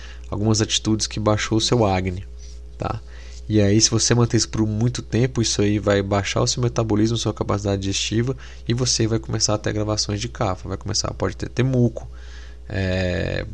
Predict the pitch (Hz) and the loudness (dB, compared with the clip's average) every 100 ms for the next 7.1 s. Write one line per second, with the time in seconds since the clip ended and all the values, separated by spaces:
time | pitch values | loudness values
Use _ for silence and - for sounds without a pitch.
0 | 101 98 98 92 98 95 - 104 113 120 | -8 -2 0 2 2 2 2 4 6 4
1 | - - - - - 95 98 117 - - | -2 -12 -14 -14 -8 -4 -4 -4 -10 -16
2 | - - - - 98 101 101 117 - 113 | -14 -14 -14 -6 -2 -2 0 0 2 2
3 | 117 - - 120 123 113 117 143 - 139 | 0 -2 0 2 4 2 2 0 0 2
4 | 120 113 107 98 - 107 107 107 - 110 | 4 4 2 2 2 2 0 -2 0 0
5 | 110 - - - 95 95 104 - 104 92 | 0 -6 -14 -4 -2 0 -2 -2 -2 -2
6 | - - - - - - - - - 113 | -4 -8 -12 -14 -14 -12 -10 -8 0 0
7 | 143 | 0